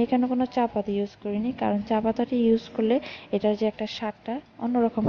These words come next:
হয়ে যায়। তাই আমি এখানে শুধু, আমি এখানে মানে চা পাতাটা ইউজ করিনি, শুধু তেঁতুল পানি, মানে তেঁতুল আর পানি এই দুটো জিনিসই আছে। চা পাতাটা ইউজ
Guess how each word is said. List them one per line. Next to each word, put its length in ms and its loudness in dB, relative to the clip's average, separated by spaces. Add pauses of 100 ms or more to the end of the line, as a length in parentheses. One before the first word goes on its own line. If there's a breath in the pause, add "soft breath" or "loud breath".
হয়ে 240 4
যায়। 140 -2 (320 loud breath)
তাই 140 -2
আমি 140 2
এখানে 260 0
শুধু, 140 -2 (240)
আমি 160 0
এখানে 180 0 (420)
মানে 200 -2 (100)
চা 80 2 (100)
পাতাটা 280 0 (120)
ইউজ 160 4 (120)
করিনি, 280 0 (100)
শুধু 160 -6 (100)
তেঁতুল 340 0
পানি, 200 -2 (520 loud breath)
মানে 180 -2 (140)
তেঁতুল 380 -2
আর 140 2
পানি 240 4 (180)
এই 100 0
দুটো 220 4
জিনিসই 340 0
আছে। 260 -6 (500)
চা 160 -2
পাতাটা 340 0
ইউজ 140 0